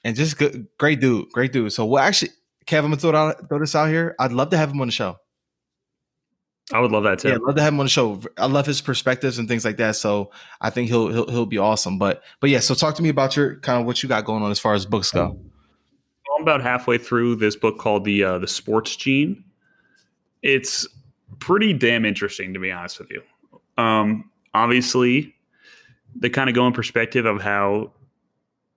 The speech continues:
Speaker 2: it's, like, you, is you developing to become a super athlete really a thing?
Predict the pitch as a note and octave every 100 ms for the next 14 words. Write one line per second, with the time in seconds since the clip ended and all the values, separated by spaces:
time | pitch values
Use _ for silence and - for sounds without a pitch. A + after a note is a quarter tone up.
0 | _ _ A2+ A2 - - - - _ _
1 | _ _ _ _ - A#2 A2+ - B2+ D3
2 | C#3 C3+ _ _ _ _ _ B2+ C#3 C#3+
3 | B2 - _ _ A#2 B2 C3+ C#3+ A#2+ A2
4 | C3 C#3 E3+ D#3+ C#3 B2 B2 A#2 A#2+ B2
5 | B2 B2+ - D#3+ D#3+ A2+ A#2 A#2 A2+ C#3+
6 | G#2